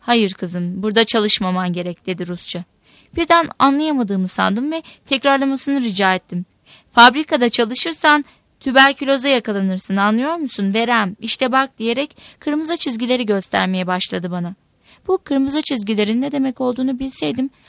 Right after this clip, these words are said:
silerdim onları silgiyle ya da yırtardım kağıdı. Ama artık çok geçti. Kağıt doktorun elindeydi.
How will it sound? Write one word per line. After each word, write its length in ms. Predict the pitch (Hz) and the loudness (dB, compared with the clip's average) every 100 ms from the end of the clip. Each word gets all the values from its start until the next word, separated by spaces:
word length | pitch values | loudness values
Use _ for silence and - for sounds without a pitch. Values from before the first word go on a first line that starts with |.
| _ | _
silerdim 500 | - 269 262 240 214 | 0 6 6 6 2
onları 280 | 190 190 185 | 0 -2 -2
silgiyle 520 | 202 180 190 180 180 _ _ - | -4 -4 -6 -6 -10 _ _ -6
ya 120 | 285 | -2
da 60 | 294 | 0
yırtardım 600 | 269 247 254 233 214 202 | -2 2 2 2 0 -2
kağıdı. 380 | 196 185 180 - _ _ _ _ | -2 -4 -6 -14 _ _ _ _
Ama 220 | 214 220 220 | -2 2 2
artık 340 | 220 247 - | 0 -4 -6
çok 260 | 208 190 - | -6 -6 -6
geçti. 400 | 180 - - 185 _ _ _ - | -8 -8 -12 -16 _ _ _ -6
Kağıt 260 | 240 247 - | -2 -2 0
doktorun 440 | 220 - 208 214 | -2 0 -2 2
elindeydi. 600 | 208 175 175 175 170 185 | 0 0 -4 -4 -8 -12